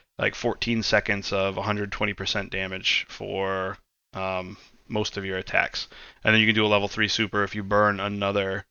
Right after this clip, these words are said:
super. So you'll do, you can do level ones and level threes with N groove. You can roll, you can alpha counter. This, this one has, like, everything.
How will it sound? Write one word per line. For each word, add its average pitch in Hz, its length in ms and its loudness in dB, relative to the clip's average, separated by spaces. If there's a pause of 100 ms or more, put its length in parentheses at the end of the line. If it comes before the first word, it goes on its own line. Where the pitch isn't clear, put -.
(380)
super. 101 480 -4 (240)
So 98 240 -2
you'll 95 140 -2
do, 101 200 -2
you 104 100 2
can 104 100 0
do 107 120 0
level 107 260 4
ones 123 240 6
and 110 80 -2
level 104 220 2
threes 101 320 -6
with 98 100 -6
N 95 160 -6
groove. 92 400 -10 (120)
You 101 120 -8
can 95 160 -6
roll, 139 380 8
you 113 100 0
can 104 120 0
alpha 113 340 2
counter. 113 260 2
This, - 140 2
this - 220 -2
one 117 100 2
has, 104 240 6
like, 95 120 -4
everything. 90 440 -4